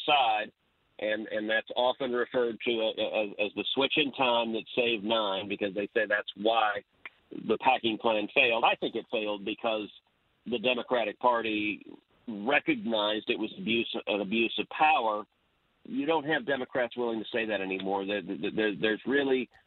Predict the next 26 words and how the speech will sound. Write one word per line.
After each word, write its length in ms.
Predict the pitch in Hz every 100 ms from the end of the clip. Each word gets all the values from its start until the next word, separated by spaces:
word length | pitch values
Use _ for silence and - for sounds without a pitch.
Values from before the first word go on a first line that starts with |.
| _ -
when 260 | 151 151
they're 240 | 170 214 226
willing 440 | 165 165 156 143
to 80 | - 110 - -
smear 380 | 143 151 151
and 260 | 147 107 110 -
slime, 580 | - 120 120 123 120 117 117 _ _ _ -
uh, 380 | 107 107 104 90 - _ - - _ _ _ _ - -
families 540 | - 151 151 151 151 143
and 160 | 113 101 -
small 240 | 101 92 -
children, 540 | - 165 147 135 135 127
and 200 | 104 104
when 140 | 107
they're 140 | 110 110
willing 420 | 120 165 165 147 -
to, 100 | 123
to, 240 | 90 - - -
to 240 | 131 113 - _ _ _ -
any, 400 | 185 202 202 - _ _ _ _ _ _ 160
any 340 | 185 208 214
means 480 | 170 165 160 156 131
are 100 | 135
justified 920 | 110 139 - 127 - 120 117 113 107
by 160 | 110 110
the 180 | 110